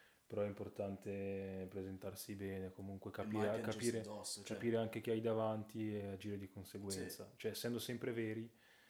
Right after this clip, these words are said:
Speaker 1: però comunque rispettando l'altro, nel senso,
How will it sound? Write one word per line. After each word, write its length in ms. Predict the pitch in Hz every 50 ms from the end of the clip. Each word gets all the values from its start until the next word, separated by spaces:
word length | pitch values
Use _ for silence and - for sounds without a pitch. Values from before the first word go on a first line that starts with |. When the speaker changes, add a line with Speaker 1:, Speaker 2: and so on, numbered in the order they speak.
| - - _
Speaker 1:
però 180 | - 110 104
comunque 720 | - 110 104 104 104 101 - 110 107 107 104 101 101 101 101
rispettando 600 | 92 98 - - - 98 - - 101 98 98 98
l'altro, 440 | 98 101 101 101 101 101 101 - 107
nel 140 | 104 101 98
senso, 840 | - - - - - - - - - - - - - - - -